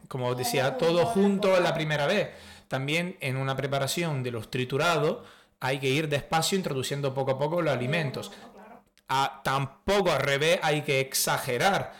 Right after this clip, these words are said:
Speaker 1: i-, ir, ir más allá, llevarla al extremo, que nes-, hace faltan cuatro o cinco días a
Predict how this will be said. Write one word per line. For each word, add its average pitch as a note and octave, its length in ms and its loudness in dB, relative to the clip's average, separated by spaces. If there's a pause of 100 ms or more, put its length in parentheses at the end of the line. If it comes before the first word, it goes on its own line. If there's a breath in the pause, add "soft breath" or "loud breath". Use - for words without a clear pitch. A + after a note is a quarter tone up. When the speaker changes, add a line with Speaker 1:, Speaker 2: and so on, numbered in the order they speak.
(320 loud breath)
Speaker 1:
i-, D#3+ 120 -10 (100)
ir, D3 220 -2
ir E3+ 200 0
más E3 260 -2
allá, D#3 400 2
llevarla D#3 380 -2
al E3 120 -2
extremo, F3 560 -2
que C#3 80 -2
nes-, C3 220 -4
hace C#3 260 -2
faltan E3 380 -2
cuatro F#3 320 0
o - 20 0
cinco D#3+ 320 -2
días G3 400 0
a C3+ 120 -4